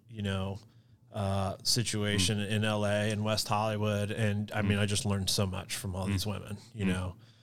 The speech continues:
Speaker 1: Um, and it was, it was incredible for a lot of reasons.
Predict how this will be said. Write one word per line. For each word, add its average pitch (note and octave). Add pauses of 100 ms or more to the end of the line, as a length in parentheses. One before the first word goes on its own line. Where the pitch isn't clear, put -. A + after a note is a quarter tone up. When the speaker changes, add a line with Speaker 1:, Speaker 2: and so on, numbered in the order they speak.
(240)
Speaker 1:
Um, F#2
and A#2
it C3
was, C3
it C3+
was C3+
incredible A2+ (240)
for -
a A2+
lot A#2+
of G#2
reasons. A2